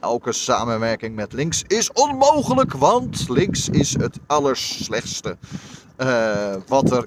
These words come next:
is. Dat, links is gevaarlijk", heeft hij wel eens over de P V D A gezegd. Een gevaarlijke partij. Terwijl die wel flirten met de P V V. En nu ze ook met, eh, bijvoorbeeld,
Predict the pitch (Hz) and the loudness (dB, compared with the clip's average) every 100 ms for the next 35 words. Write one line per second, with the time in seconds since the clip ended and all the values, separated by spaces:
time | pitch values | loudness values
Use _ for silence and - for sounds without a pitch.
0 | - 170 170 - 127 110 - 117 110 151 | -2 2 2 0 -2 -4 -6 -8 0 2
1 | 208 - - 175 - 190 190 196 151 139 | 2 0 0 -2 0 2 4 4 2 2
2 | 139 135 131 127 123 131 123 123 131 127 | 2 2 0 0 0 -2 -2 -2 -2 -2
3 | 117 127 120 113 - 117 - - - - | 0 2 2 0 -2 -2 -4 -8 -12 -4
4 | 135 151 185 190 170 151 - 147 151 135 | 0 4 6 6 4 0 -4 0 2 2
5 | 120 - - - - - 156 147 135 131 | 0 -6 -16 -18 -20 -6 4 6 6 4
6 | 127 - 120 131 123 - - 135 123 113 | 0 -2 2 4 4 0 0 2 2 2
7 | 117 113 113 110 107 - 117 113 - 156 | -2 -4 -6 -6 -6 -8 -6 -6 2 4
8 | 147 139 151 165 180 170 - - - - | 4 4 6 6 4 2 -4 -20 -14 -2
9 | 135 131 131 123 127 123 120 117 120 117 | 0 2 2 0 0 0 0 0 -4 -6
10 | - - 127 123 123 127 127 127 139 143 | -10 -4 -2 0 -2 -4 -4 -2 0 -2
11 | - | -4